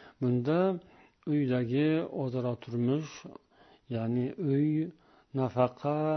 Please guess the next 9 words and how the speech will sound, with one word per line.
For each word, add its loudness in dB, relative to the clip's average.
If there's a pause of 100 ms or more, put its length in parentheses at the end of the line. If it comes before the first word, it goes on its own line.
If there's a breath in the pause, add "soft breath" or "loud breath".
(120)
va -2
o'zaro 0
munosabatlar -2
nazarda -2
tutilgan -6
bo'ladi. -6 (800 loud breath)
Va 0
bu 0
narsa 0